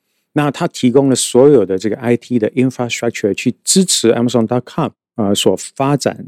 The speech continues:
呃，所必要的这些服务。那在这个过程当中，我们跟很多的客人接触，那也看到了公司觉得说，诶，这个服务对我们产生了很高的价值。啊，那这个价值如果能够拿出来到面向市场的话，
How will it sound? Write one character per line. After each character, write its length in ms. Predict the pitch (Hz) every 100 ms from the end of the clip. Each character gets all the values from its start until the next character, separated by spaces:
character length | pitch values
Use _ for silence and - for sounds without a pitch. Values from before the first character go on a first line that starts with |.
| -
呃， 160 | -
所 180 | - 110
必 200 | - 151
要 220 | 139 123
的 100 | 98 95
这 120 | 107
些 340 | 107 107 104 - _
服 300 | - 92 113
务。 180 | 113 - _ _ _
那 120 | - 165
在 160 | 196
这 140 | 170 196
个 80 |
过 160 | 143 170
程 120 | 127 123
当 120 | 131
中， 280 | 139 143 139 _
我 120 | 120
们 120 | 110 120
跟 260 | 143 143
很 180 | - 101
多 140 | 110
的 80 | 117
客 180 | 107 139
人 140 | 110
接 160 | 104 113
触， 240 | 110 113 92
那 100 | 131
也 160 | 95
看 260 | 95 - 120
到 160 | 120 110
了 160 | 101 - _
公 120 | 147
司 120 | 143
觉 140 | 147 117
得 80 | 113
说， 140 | 135
诶， 180 | - 175 -
这 300 | - 202 170
个 120 | 117
服 240 | - - 98 123
务 100 | 113 101 _ _
对 100 | -
我 80 | 131
们 100 | 104
产 240 | - 92
生 140 | 95 117
了 60 |
很 200 | 113 95
高 220 | 90 120 120
的 100 | 98
价 280 | - 127
值。 260 | 98 - - _ _ _ _
啊， 120 | 127
那 120 | 156
这 140 | 175 202
个 80 | 170
价 200 | 180 135
值 120 | 127
如 160 | 123
果 160 | 175 120
能 180 | 107 120
够 160 | 156 147
拿 440 | 110 104 113 123 _ _
出 220 | - 151
来 180 | 131 107
到 140 | 120
面 240 | 123 143 117
向 240 | 139 113 - _ _
市 240 | - - 180
场 200 | 98 90
的 60 |
话， 240 | 95 120